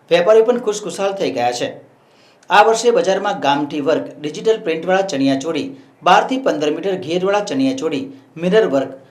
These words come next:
પટોલા પ્રિન્ટ વગેરે સાથેના ચણિયાચોળી રૂપિયા એક હજારથી લઈને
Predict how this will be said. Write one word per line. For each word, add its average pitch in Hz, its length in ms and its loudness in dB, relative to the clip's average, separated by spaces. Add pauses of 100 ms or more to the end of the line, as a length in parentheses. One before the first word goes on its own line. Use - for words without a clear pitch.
(180)
પટોલા 208 500 4
પ્રિન્ટ 139 220 -2 (120)
વગેરે 151 280 -2
સાથેના 180 440 -4
ચણિયાચોળી 131 500 -6 (340)
રૂપિયા 196 340 2
એક 233 140 -2
હજારથી 165 440 0
લઈને 160 240 0